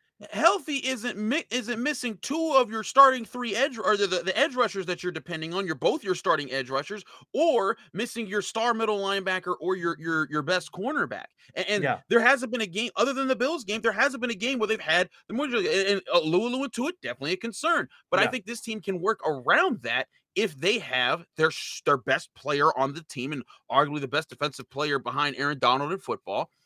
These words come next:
Speaker 2: Yeah.
Speaker 1: And your, your edge rusher that you're really excited about, and give, uh, Melvin Ingram a break. He was on the field for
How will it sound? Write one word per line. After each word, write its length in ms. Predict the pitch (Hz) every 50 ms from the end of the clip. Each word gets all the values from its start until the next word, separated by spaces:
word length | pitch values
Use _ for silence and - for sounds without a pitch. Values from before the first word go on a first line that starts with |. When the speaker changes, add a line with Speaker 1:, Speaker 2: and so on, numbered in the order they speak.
| _ _ _ _ -
Speaker 2:
Yeah. 160 | 143 151 175
Speaker 1:
And 140 | 180 185 - _ _ _ _
your, 220 | 143 175 185 185 156
your 160 | 151 147 147 -
edge 180 | 151 175 175 139
rusher 280 | 147 165 175 160 160
that 180 | 165 165 147 151
you're 100 | 160 139
really 200 | 127 135 156 170
excited 400 | 170 156 - - 180 214 240 208
about, 260 | 160 156 175 185 190
and 380 | 254 330 330 269 254 202 160 131
give, 320 | - 156 226 269 302 277 233 - _ _ _ _ _ _ _ _ -
uh, 200 | 160 170 175 160
Melvin 400 | 147 143 151 165 202 190 240 214 -
Ingram 420 | - 113 117 110 104 120 147 190 - _ _ _ _
a 100 | 220 247
break. 340 | 190 226 285 359 320 - - _ _ _
He 100 | 240 285
was 120 | 302 269
on 140 | 294 294 294
the 80 | 277 - -
field 220 | - 302 339 311 -
for 140 | - 220